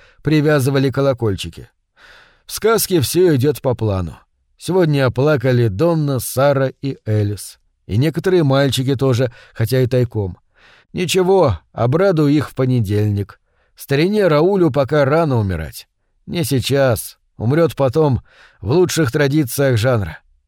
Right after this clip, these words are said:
По крайней мере, эта сказка учит дружбе, преданности и чести. Конец будет грустный. Рауль пожертвует собой ради остальных, задержит магов, а друзья активируют портал. Но надеюсь, что последняя часть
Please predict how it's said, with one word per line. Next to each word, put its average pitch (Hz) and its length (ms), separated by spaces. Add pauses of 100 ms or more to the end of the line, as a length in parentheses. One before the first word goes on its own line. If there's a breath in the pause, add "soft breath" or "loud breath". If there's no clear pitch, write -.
(100)
По 170 140
крайней 170 400
мере, 160 340 (320 soft breath)
эта 175 300
сказка 165 420
учит 147 320
дружбе, 143 520
преданности 143 640
и 135 160
чести. - 480 (420)
Конец 135 480
будет 139 320
грустный. 110 640 (460)
Рауль 180 420
пожертвует 139 640
собой 151 280
ради 127 220
остальных, 120 720
задержит 131 640
магов, 127 520 (320 soft breath)
а 107 140
друзья 123 500
активируют 147 640
портал. 87 500 (540 soft breath)
Но 170 240
надеюсь, 175 420
что 139 180
последняя 127 580
часть 180 300